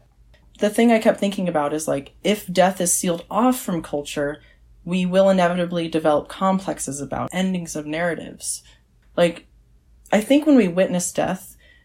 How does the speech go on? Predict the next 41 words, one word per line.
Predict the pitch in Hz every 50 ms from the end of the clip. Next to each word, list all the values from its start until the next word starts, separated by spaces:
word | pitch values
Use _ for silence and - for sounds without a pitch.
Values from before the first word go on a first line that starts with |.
| _ _ -
we're | 185 185 -
able | - 180 175 180 185 196
to | 190 - 208
have | 190 175 175 175 175
a | 180 175
more | 175 170 165 165 170
loving | 165 160 151 151 147 170 175 175 175
and | 165 160
discerning | 156 - - - 160 160 160 156 151
relationship | 151 151 151 151 147 151 - 165 160 - 165 160 160 -
with | - 156 - _ -
that | - 151 151 151 -
which | 165 - - -
doesn't | - 143 139 - - - _
die, | - 147 - - - - - - - _ _ _ _ _ _ _ _ _ _ _ - -
right? | - - 117 101 - - - _ _ _ _ _ _ _ -
Storytelling | - - - 262 285 302 294 - - 196 190 185 175 170
and | - -
epics | 175 175 170 - 165 160 - -
are | - 156 160
about | 160 160 - 151 151 151 156 - -
the | - 165 - 165 -
eternal. | - - - - - - 180 165 156 147 139 123 107 - 139 - - -
That's | - 160 156 - -
what | 156 135 - - 160 -
Benjamin | - 165 156 156 156 147 143 139 143
calls | - - - 135 120 - -
it, | - - -
the | -
eternal. | - - - - 135 127 - - - - _ _ _ _ _ _ _ - _ _ _ -
If | 131 180 -
you're | 190 170 160
keeping | 165 - 233 226 226 214 214
up | 190 185
with | 185 - -
me, | 170 160 147
I | 143 147
know | 156 151 143
it's | 151 - -
a | 160
lot. | 156 151 143 143 143 - -